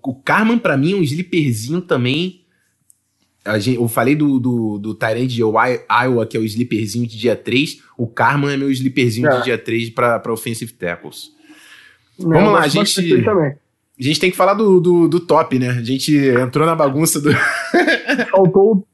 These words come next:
Speaker 2: faltou. A maior... é que a gente vai entrar no top quatro agora, a gente concorda. Eu acho que a única diferença minha pra sua ali é o número dois, né?
Speaker 1: É.
Speaker 2: A gente, a gente trocou.
Speaker 1: E eu, quando eu, você falou, eu também,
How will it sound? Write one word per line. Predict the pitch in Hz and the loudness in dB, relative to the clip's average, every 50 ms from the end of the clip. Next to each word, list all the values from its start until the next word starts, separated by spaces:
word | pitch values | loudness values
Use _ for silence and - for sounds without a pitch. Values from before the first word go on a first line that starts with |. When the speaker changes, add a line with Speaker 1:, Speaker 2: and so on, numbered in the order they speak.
| _ _ | _ _
Speaker 2:
faltou. | - - - 196 214 208 208 - 196 | -6 0 2 2 4 4 2 2 0
A | 214 | 2
maior... | 220 254 294 302 - 587 | 2 4 2 4 4 2
é | 381 | 0
que | - - 480 | 0 0 2
a | 392 | 2
gente | 330 294 - | 2 2 2
vai | 339 311 | 0 0
entrar | 247 - 311 285 | 0 0 0 -2
no | 269 208 | 0 0
top | 254 247 208 - | 0 0 -2 -2
quatro | - - 240 214 - 214 | -2 0 0 0 0 -2
agora, | 202 202 214 240 | -2 -2 -2 -2
a | |
gente | 226 180 - | -4 -6 -6
concorda. | - 196 175 160 - 190 185 185 170 170 143 - _ - - _ _ _ - - | -6 -6 -6 -2 0 0 0 0 0 -2 -4 -6 _ -20 -20 _ _ _ -8 -2
Eu | - 233 | 0 0
acho | 226 - | 2 2
que | 285 | 2
a | |
única | 277 285 - 370 | 2 4 2 0
diferença | 294 - 285 262 254 - 269 247 | 0 0 0 0 0 0 0 -2
minha | 247 240 226 | -2 -2 0
pra | 220 233 208 | 0 0 0
sua | - - - 233 208 | 0 0 0 2 4
ali | 190 185 | 4 4
é | 202 | 4
o | 220 | 2
número | 233 240 240 254 226 | 2 2 0 2 2
dois, | 202 190 180 175 156 147 | 4 4 4 4 4 0
né? | 139 135 131 - | -4 -10 -10 -6
Speaker 1:
É. | - 120 120 117 107 | -2 0 0 0 0
Speaker 2:
A | 98 95 101 - _ _ _ 143 | 0 -4 -8 -14 _ _ _ -16
gente, | 143 139 - - 190 | -14 -14 -16 -18 -16
a | 170 | -16
gente | 147 139 - - | -14 -12 -6 0
trocou. | 175 180 180 180 - 143 127 - - - | 2 2 2 2 0 -4 -4 -6 -6 -4
Speaker 1:
E | - 139 151 | 0 4 4
eu, | 175 190 202 208 | 6 6 4 4
quando | 196 - 196 202 208 | 2 2 0 0 2
eu, | 208 208 202 196 190 185 175 160 151 | 2 0 0 0 2 2 2 2 2
você | 135 135 147 131 - 165 | 2 2 0 0 -2 -2
falou, | 156 - 160 139 135 139 147 165 175 180 | 0 2 2 2 4 2 2 2 4 2
eu | 180 | 2
também, | 185 185 160 151 160 160 294 | 2 0 0 2 2 2 2